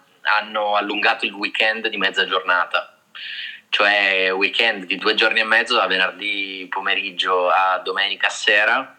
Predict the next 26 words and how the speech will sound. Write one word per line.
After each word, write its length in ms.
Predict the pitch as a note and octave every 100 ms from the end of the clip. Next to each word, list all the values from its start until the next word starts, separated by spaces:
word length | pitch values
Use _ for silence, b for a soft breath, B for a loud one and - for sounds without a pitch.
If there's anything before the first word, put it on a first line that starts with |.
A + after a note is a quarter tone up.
| -
per 160 | F#2 -
cercare 400 | F#2+ - G2 G2
di 60 |
aumentare 480 | G#2 F2 F2 F#2 F#2+
il 160 | F#2 F2
consumo 580 | - F#2+ F2 - F#2+ G2+
della 200 | F#2+ F2
gente, 420 | F#2 E2 D#2 F2
il 80 | F2
consumo 480 | F#2+ F2 - G2
de-, 220 | G#2 F2 F2
delle 180 | F2+
persone, 540 | E2+ E2 - F#2 E2 E2
no? 200 | E2 - B B B B B B B
E 500 | F#2 F#2 F2+ F2 F2+
quindi 200 | - G2+
co-, 160 | F#2 -
cercare 500 | - - - G2+ G2+
di, 180 | G2+ F2+
di 160 | F#2
supportare 760 | - - - G#2+ G2+ - G2+ G2
un 120 | F#2+
po' 140 | G2
così 200 | - F#2
le 100 | F2+
imprese. 460 | F2+ - E2 D2+